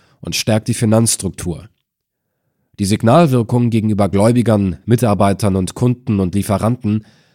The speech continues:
sollte man nicht unterschätzen. Hier ist jemand, der an Ihr Unternehmen glaubt.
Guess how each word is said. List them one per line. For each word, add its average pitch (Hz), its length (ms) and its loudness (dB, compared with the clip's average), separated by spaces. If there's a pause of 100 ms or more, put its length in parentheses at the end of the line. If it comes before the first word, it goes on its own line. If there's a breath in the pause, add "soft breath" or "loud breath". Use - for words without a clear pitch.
(180 soft breath)
sollte 120 280 0
man 113 140 4
nicht 135 160 0
unterschätzen. 113 800 -4 (920)
Hier - 320 0
ist - 280 -4
jemand, 110 460 0
der 110 300 0
an 104 240 -4
Ihr 139 220 2
Unternehmen 110 580 0
glaubt. 110 560 -4